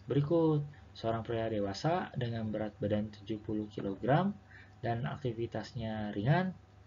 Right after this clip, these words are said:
berapa penggunaan energi setiap hari bapak itu? Bila ingin menurunkan berat badan seberat lima kilogram dalam waktu sepuluh minggu, ya, berapa rata-rata asupan energi makanan yang harus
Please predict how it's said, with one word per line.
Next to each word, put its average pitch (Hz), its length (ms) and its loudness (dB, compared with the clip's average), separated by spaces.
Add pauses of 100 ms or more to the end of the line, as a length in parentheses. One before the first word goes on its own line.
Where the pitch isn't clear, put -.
(220)
berapa 143 460 0
penggunaan 165 760 -4
energi 156 320 2
setiap 147 320 0
hari 147 300 4 (420)
bapak 135 340 2
itu? 143 320 4 (1080)
Bila 165 280 10
ingin 156 200 2
menurunkan 143 400 6
berat 131 160 2
badan 120 320 -2
seberat 107 360 -4
lima 107 280 -6
kilogram 110 480 0
dalam 104 240 -2
waktu 101 240 -10
sepuluh 107 240 -6
minggu, 139 720 6 (480)
ya, 147 200 4 (360)
berapa 160 440 -2
rata-rata 143 600 0
asupan 160 720 -2
energi 139 400 4
makanan 131 480 -2
yang - 40 -12
harus 127 280 -4